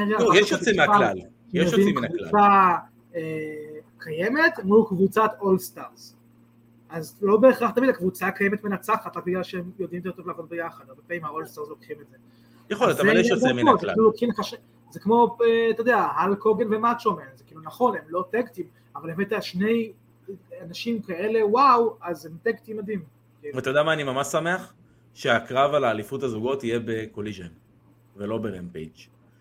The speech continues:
Speaker 1: ו-,
Speaker 2: לגמרי.
Speaker 1: ואני חושב שזה הולך להתחבר עם הסיפור של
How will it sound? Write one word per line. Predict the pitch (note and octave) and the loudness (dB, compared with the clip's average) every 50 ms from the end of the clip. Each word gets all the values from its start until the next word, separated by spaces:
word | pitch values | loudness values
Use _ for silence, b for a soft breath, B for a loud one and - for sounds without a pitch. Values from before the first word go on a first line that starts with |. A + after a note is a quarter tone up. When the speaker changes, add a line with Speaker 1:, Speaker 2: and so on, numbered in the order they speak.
| _ - | _ -8
Speaker 1:
ו-, | E3 | -2
Speaker 2:
לגמרי. | E3 A#2 A2+ A#2 A#2 C3+ C#3 A2+ | 0 2 2 2 2 0 -2 0
Speaker 1:
ואני | C3+ C3 B2+ B2+ | 0 0 0 0
חושב | B2 B2+ A#2+ - D#3+ F3 E3+ E3+ | -4 -4 -2 0 0 0 0 -2
שזה | E3+ E3 C#3+ C3+ A#2 - A#2 A#2 B2+ A#2+ | -2 -2 -2 -2 -4 -6 -8 -6 -4 -2
הולך | A#2+ C3 C#3+ D3 D3 D#3 | -2 0 -2 -4 -4 -6
להתחבר | D3+ C#3 B2 - - A#2+ G#2 B2 C3 C3 | -8 -10 -8 -8 -8 -8 -4 -4 -4 -4
עם | C#3+ C3+ | -4 -6
הסיפור | A#2+ A#2 - G#2+ G2+ - C3+ D3 D#3+ E3+ F3+ F3 b b b b b b _ _ | -8 -8 -10 -12 -12 -10 -6 -4 -4 -6 -6 -10 b b b b b b _ _
של | - - B2+ A2 | -8 -6 -6 -6